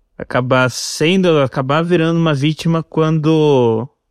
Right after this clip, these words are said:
é óbvio que ela tá numa situação de vulnerabilidade, né? Tipo, a pessoa tem dificuldade de interação social, ela se esforça pra tentar procurar essa, essa interação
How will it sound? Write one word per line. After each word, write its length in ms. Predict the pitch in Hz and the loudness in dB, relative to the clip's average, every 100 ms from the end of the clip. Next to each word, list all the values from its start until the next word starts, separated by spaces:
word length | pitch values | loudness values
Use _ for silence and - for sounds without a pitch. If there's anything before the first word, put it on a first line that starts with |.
| - | -4
é 120 | 185 | 0
óbvio 300 | 220 220 214 | 2 0 -2
que 100 | 214 | 0
ela 120 | 196 | 0
tá 120 | 196 | 0
numa 140 | 190 180 | 0 -2
situação 380 | - 165 170 | -4 -4 -4
de 60 | 151 | -4
vulnerabilidade, 1000 | 147 160 160 156 151 160 147 139 123 120 | -2 -2 0 0 0 -2 0 2 2 0
né? 160 | 120 | -2
Tipo, 200 | 113 - _ | -2 -10 _
a 40 | _ | _
pessoa 280 | - - | -10 -8
tem 220 | 135 170 214 | -2 0 0
dificuldade 440 | 208 208 185 175 | -2 -4 0 0
de 40 | |
interação 380 | 165 180 156 170 | 0 -2 -2 -4
social, 440 | 147 - 156 156 151 | -6 -6 -2 -2 -2
ela 160 | 156 151 | -2 -2
se 180 | - 233 | -2 -4
esforça 760 | 208 - - 202 269 240 254 | -4 -8 -4 0 0 -2 -6
pra 160 | 233 220 | -4 -4
tentar 560 | - 208 180 180 175 | 0 -2 0 0 0
procurar 340 | 170 180 - 160 | -2 -4 0 -2
essa, 640 | 143 - 143 135 123 117 117 _ - | 0 -2 -2 0 -2 -4 -8 _ -4
essa 240 | 135 - | -4 -2
interação 680 | 139 151 143 139 - 175 | -2 0 0 0 0 0